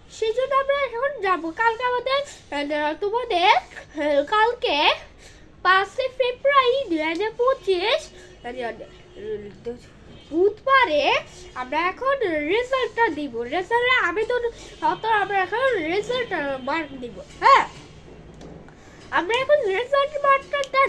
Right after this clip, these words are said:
দেওয়ার জন্য আপনাদের চার, আহ, চ-, চল্লিশ মার্ক হবে, পঞ্চাশ মার্ক হবে, পঞ্চাশে আমরা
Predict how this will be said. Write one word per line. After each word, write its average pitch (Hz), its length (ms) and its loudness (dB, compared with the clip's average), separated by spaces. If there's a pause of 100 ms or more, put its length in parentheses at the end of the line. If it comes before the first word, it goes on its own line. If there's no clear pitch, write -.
দেওয়ার 427 400 4
জন্য 571 260 4 (560)
আপনাদের 453 680 -4
চার, 392 240 4
আহ, 320 680 -2
চ-, 330 280 -4
চল্লিশ 480 400 0
মার্ক 453 280 2
হবে, 480 280 0 (100)
পঞ্চাশ 480 440 -2
মার্ক 480 260 -4
হবে, 523 220 0
পঞ্চাশে 440 520 -2
আমরা 508 460 4